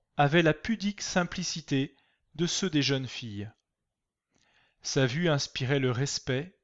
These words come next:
et le désir vague d'entrer dans son intimité. Ah, monsieur le maire, dit-il en s'inclinant comme pour échapper à l'éloge que faisait de lui Benassi.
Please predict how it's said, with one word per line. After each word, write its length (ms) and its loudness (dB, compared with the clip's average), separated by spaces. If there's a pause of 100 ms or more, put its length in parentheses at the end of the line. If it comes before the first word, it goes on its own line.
(160)
et 40 -2
le 100 2
désir 380 0
vague 440 0 (140)
d'entrer 480 -2
dans 160 -4
son 240 -8
intimité. 680 -8 (2250)
Ah, 180 12
monsieur 320 2
le 80 4
maire, 440 6
dit-il 380 -8
en 100 -4
s'inclinant 520 -6
comme 220 -8
pour 180 -8
échapper 400 -4
à 160 -4
l'éloge 640 -2
que 120 2
faisait 360 2
de 100 2
lui 320 -2
Benassi. 680 -2